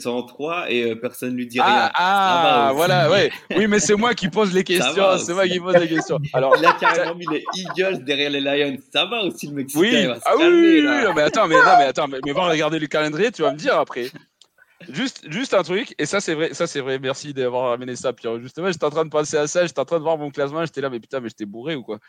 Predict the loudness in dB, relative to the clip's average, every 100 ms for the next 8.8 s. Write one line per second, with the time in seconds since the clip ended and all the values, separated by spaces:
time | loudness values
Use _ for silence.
0 | _ -4 0 0 2 0 0 -6 -6 -4
1 | 0 0 -2 0 0 -2 -2 0 2 2
2 | 0 -4 -2 0 0 0 -2 -2 -8 _
3 | _ _ _ _ _ _ _ _ _ -2
4 | 2 2 2 0 -4 _ -6 -4 -2 -4
5 | -2 0 2 2 2 0 0 -2 -2 -6
6 | -6 -6 -4 -4 -4 -4 -2 -2 -4 -2
7 | 0 0 0 0 0 -2 0 -2 -2 -2
8 | -2 -4 -4 -4 -4 -4 -6 -6